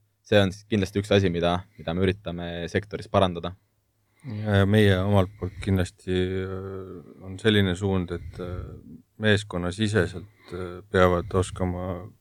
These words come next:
Speaker 2: inimesed iseselt anda, endale vajaminevad andmed välja võtta, olgu ta siis agronoom, äh, on ta siis, äh, juhiabi või on ta raamatupidaja, et, et sellel ei ole nagu vahet.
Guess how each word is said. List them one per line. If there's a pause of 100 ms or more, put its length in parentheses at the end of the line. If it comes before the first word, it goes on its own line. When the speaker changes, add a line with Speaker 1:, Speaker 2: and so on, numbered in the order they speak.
(160)
Speaker 2:
inimesed
iseselt
anda,
endale
vajaminevad
andmed (200)
välja
võtta,
olgu
ta
siis
agronoom, (760)
äh,
on
ta
siis,
äh,
juhiabi
või
on
ta
raamatupidaja,
et, (220)
et
sellel
ei
ole
nagu
vahet.